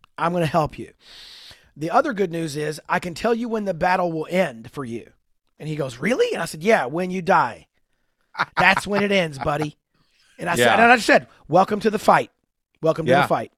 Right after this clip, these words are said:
Speaker 1: Because this is the battle me and Jim Ramos and all my friends, we're fighting all these battles, and we continue to fight them every day, every week, every month, and they don't end. And so for me, that was the moment when I could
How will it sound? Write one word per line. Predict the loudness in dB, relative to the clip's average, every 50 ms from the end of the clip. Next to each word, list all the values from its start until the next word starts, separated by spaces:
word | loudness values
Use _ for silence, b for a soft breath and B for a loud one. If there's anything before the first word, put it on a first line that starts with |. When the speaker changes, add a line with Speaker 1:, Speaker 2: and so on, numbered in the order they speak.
| B B B B B B B
Speaker 1:
Because | -10 -4 2 2 2 2 4
this | 6 6 6 6 4
is | -2 2
the | 2 4
battle | 4 6 4 6 4 4 4 2 0 -2 b b b b b b
me | -4 -2 0 0 0 0
and | -2 -4
Jim | -6 -6 -4 2 4
Ramos | 6 6 8 8 6 6 6 4 0
and | -2 -2
all | 0 4
my | 4 4 4
friends, | 4 4 2 2 2 0 -2 -6 b b b b b
we're | -4 0 0 0
fighting | 2 2 2 2 2 0
all | 2 2 4 4
these | 2 0 0 2
battles, | 2 4 4 4 2 0 -6 -8 -12 -16 _ _
and | -12 -12 -8
we | -6 -6 -4
continue | -4 -6 -6 -4 -4 -2 -2 -4
to | -6 -4
fight | -2 -2 -2 -2 -2
them | -8 -14 -14 -14 _ b b b b b b b b b b b -4
every | -2 0 0 0 0
day, | 2 2 2 2 0 -4 -6 -2
every | -2 0 2 2
week, | 2 2 0 -2 -4 -8 -6
every | -6 -4 -4 -4
month, | -4 -4 -6 -6 _ -18 _ -14
and | -10 -8
they | -8 -8
don't | -4 -4 -2 -2 0 2
end. | 0 0 0 -4 -10 -16 b b b b b b
And | -14 -6
so | -2 -2 0 0 -2 -4 b b b b
for | b -8 -6 -4
me, | -2 0 0 0 0 0
that | -2 -2 0 0
was | 0 -2
the | 0 -2
moment | 0 0 0 0 -2 -6 -4
when | -4 -2 -2
I | -2 0
could | 0 -2 -4 -4